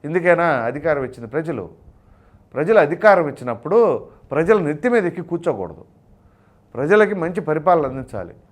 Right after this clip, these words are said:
So మన నోట్లో నుంచి వచ్చే మాటలు మాత్రం "నేను మంచి పాలన అందించాను, నేను మంచి పాలన అందించాను" అంటే ప్రజలు పిచ్చోళ్ళ? మంచి పాలన అందిస్తే వాళ్ళు మరలా గెలిపిస్తారు.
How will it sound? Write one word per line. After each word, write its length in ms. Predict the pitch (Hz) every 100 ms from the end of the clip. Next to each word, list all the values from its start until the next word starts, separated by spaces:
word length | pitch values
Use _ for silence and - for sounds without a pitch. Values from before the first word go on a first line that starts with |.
| _ 190
So 100 | 202
మన 300 | 180 185 180
నోట్లో 360 | 175 214 226
నుంచి 200 | 214 208
వచ్చే 200 | 196 208
మాటలు 320 | 180 170 190 202
మాత్రం 400 | 190 185 220 185
"నేను 160 | 190
మంచి 240 | 180 180 -
పాలన 280 | 190 180
అందించాను, 600 | 170 170 170 170 160 156 151 _ _ _ -
నేను 160 | 151 170
మంచి 220 | 175 175
పాలన 220 | 180 165
అందించాను" 460 | 160 160 165 151 147
అంటే 320 | 147 202 202 - _ -
ప్రజలు 240 | 151 160 147
పిచ్చోళ్ళ? 540 | 147 - 127 92 78 - _ _ _ _ - - -
మంచి 200 | 156 165
పాలన 240 | 180 185
అందిస్తే 320 | 170 170 170 208
వాళ్ళు 200 | 185 151
మరలా 220 | 165 208
గెలిపిస్తారు. 600 | 165 131 127 104 95